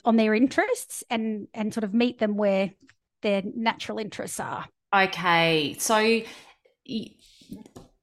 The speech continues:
Speaker 2: you're, as, going back to, you know, I'm imagining you as the, as the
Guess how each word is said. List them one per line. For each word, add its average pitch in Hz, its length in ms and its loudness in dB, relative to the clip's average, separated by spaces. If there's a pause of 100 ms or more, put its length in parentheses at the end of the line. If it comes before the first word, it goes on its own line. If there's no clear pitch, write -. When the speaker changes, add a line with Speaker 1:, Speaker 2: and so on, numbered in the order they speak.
(160)
Speaker 2:
you're, 269 640 4 (140)
as, 254 380 2
going 294 300 0
back - 260 2
to, 202 180 -4
you 165 600 -2
know, 175 40 2
I'm 175 160 2
imagining 208 520 0
you 175 200 2
as 165 140 -2
the, 156 320 0
as 170 180 -2
the 156 320 0